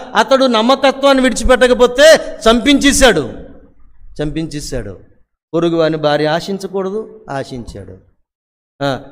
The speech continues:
ఇంకా చెప్పాలి, వ్యభిచరించకూడదు, వ్యభిచరించాడు. అంతేకాదు, ఆ, నరహత్య చేయకూడదు, చేసేసాడు, చేసేసాడు. ప్రియమైన వాళ్ళారా, వాక్యానుసారంగా మనం అక్కడ జ్ఞాపకం చేసుకోవాల్సినటువంటి మాటలు. దేవుడు, దేవుడు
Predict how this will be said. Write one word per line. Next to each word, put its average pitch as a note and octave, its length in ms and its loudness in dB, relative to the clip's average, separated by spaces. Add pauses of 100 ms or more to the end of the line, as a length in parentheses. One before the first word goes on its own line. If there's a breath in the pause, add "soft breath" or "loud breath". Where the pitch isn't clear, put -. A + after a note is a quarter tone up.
ఇంకా F3+ 200 0
చెప్పాలి, G#3+ 460 2 (140)
వ్యభిచరించకూడదు, G#3 1300 -4
వ్యభిచరించాడు. C3 880 -10 (520)
అంతేకాదు, G3 580 2 (240)
ఆ, C#3+ 380 -6
నరహత్య F3 560 -2
చేయకూడదు, D#3 760 -4 (180)
చేసేసాడు, G#2+ 520 -14 (560)
చేసేసాడు. A2+ 500 -16 (640)
ప్రియమైన B3+ 260 2
వాళ్ళారా, F3 380 0 (140)
వాక్యానుసారంగా E3 1000 -2 (160)
మనం C#3 160 -4
అక్కడ C#3 200 -6
జ్ఞాపకం C#3+ 600 -6
చేసుకోవాల్సినటువంటి C3 880 -12
మాటలు. G#2 500 -16 (440)
దేవుడు, C#3+ 640 -4 (680)
దేవుడు C3 480 -4